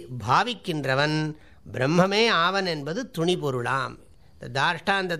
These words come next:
திருஷ்டாந்தத்தினுடைய தாஷ்டாந்தம் என்னன்னா, அது மாதிரி நான் பிரம்மம் அப்படிங்கிற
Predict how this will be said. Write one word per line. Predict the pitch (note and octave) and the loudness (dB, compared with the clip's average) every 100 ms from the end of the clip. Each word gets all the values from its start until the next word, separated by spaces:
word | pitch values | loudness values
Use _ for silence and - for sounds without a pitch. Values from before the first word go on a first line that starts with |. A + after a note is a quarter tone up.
| - | -8
திருஷ்டாந்தத்தினுடைய | C3+ C#3 G3 F#3+ F3+ E3 D#3+ D3+ | -8 -2 0 0 -4 -6 -4 -2
தாஷ்டாந்தம் | C3 D#3 - G#3 F#3+ D#3 | -2 -2 0 -2 -2 -8
என்னன்னா, | C3 B2 B2 B2+ - - - - - | -10 -10 -10 -12 -18 -20 -20 -20 -16
அது | G#2+ | -8
மாதிரி | C#3 F#3 A#3 | -2 0 2
நான் | G3 D#3+ F3 D#3+ | 2 4 2 0
பிரம்மம் | C3+ C#3+ E3+ G3+ F3 B2 - - - | -4 -2 0 0 0 -8 -20 -20 -8
அப்படிங்கிற | C#3 C#3+ F#3 A3 G#3+ | -6 -2 0 2 2